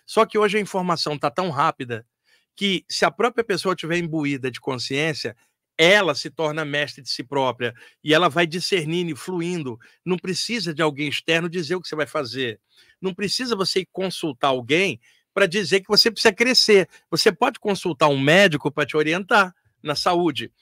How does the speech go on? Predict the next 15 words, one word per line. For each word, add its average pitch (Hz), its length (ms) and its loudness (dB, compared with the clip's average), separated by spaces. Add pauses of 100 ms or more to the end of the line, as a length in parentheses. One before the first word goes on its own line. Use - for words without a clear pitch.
(200)
um 135 140 -10
dentista 160 580 0
pra 135 160 -6
te 151 100 -10
orientar. 131 580 -2 (280)
Você - 140 -6
pode 151 240 -2
procurar 151 340 0
um 139 60 -4
psicólogo, 147 640 2
um 135 60 -12
terapeuta 156 640 -4
em 202 280 -12
coisas 202 460 -2
necessárias. 160 840 -2